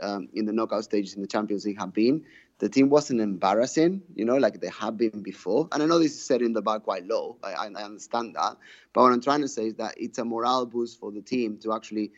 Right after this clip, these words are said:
start losing away from home, come back,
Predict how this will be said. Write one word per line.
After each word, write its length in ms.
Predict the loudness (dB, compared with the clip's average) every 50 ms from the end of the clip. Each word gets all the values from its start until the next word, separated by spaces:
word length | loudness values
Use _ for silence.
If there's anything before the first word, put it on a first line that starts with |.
| _ _
start 500 | -20 -16 -8 -2 -2 0 0 -2 -4 -8 _ -10
losing 520 | -6 0 4 4 4 4 2 -2 -4 -2
away 260 | -2 0 0 -2 -2 -4
from 220 | -6 -8 -10 -8
home, 440 | -4 0 0 2 2 2 0 -4 -6 -10 _ _ _ _ _ _ _ _ 2
come 260 | 4 4 6 4 2
back, 320 | 2 0 0 0 -2 -4